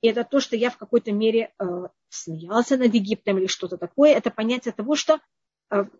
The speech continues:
Всевышний хочет нам доказать, когда мы выходим из Египта. Э, первая вещь, конечно, это абсолютная вещь, которую мы очень хорошо понимаем, когда мы выходим из Египта, что вся природа в руках Всевышнего. А есть другая вещь, что не только природа в руках Всевышнего,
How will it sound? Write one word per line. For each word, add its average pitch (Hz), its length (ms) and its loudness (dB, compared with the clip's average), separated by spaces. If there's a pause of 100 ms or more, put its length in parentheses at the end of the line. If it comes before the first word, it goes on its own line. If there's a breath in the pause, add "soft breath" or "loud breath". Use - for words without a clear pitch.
(400)
Всевышний 262 500 -2
хочет 262 380 4
нам 220 180 4
доказать, 214 640 -2
когда 220 360 2
мы 220 200 2
выходим 202 420 2
из 196 120 -8
Египта. 240 440 -4 (1800)
Э, 208 200 0 (460)
первая 294 340 8
вещь, 190 240 -2
конечно, 233 560 2
это 220 200 0
абсолютная 262 640 4
вещь, 196 220 0
которую 226 280 2
мы 226 160 0 (300)
очень 285 280 0
хорошо 247 300 -2
понимаем, 233 500 0
когда 220 220 0
мы 220 100 2
выходим 202 320 -2
из 185 80 -4
Египта, 185 320 -10
что 262 180 -2
вся - 280 2
природа 262 380 8
в 190 40 0
руках 190 240 -4
Всевышнего. 294 480 -12 (880 soft breath)
А 220 80 2
есть 240 240 4
другая 349 400 6
вещь, 240 160 2
что - 140 2
не 247 120 2
только 453 280 2
природа 285 400 6
в 202 40 -2
руках 190 240 -4
Всевышнего, 196 520 -10